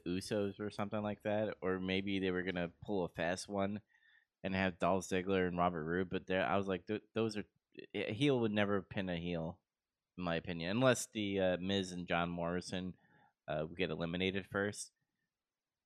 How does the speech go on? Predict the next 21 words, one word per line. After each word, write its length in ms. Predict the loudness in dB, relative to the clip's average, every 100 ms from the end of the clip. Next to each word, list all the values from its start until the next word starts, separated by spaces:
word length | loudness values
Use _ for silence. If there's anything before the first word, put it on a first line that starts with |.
| _
Uh, 360 | -2 -2 -2 -4 -6 _ -16
but 220 | 0 6
I 80 | 6
really 300 | 6 4 6
liked 280 | 6 4 2
how 300 | 2 4 2 -4
they 440 | -2 0 0 -2 -6 -16 _ _ _ _ _ _ _ _ -8
were 100 | -6
staying 440 | 0 2 4 2
alive. 520 | 2 4 4 4 2 -4 -18 -6 0
Uh, 300 | 0 2 -2 -4 -10 -16 2
I 120 | 4
guess 220 | 6 4 4
they 140 | 4
had 180 | 4 4
to 60 |
build 320 | 4 4 4 4
them 180 | 4
up 180 | 4 4
again 360 | 0 0 0 -2
since 440 | -4 -4 -4 -8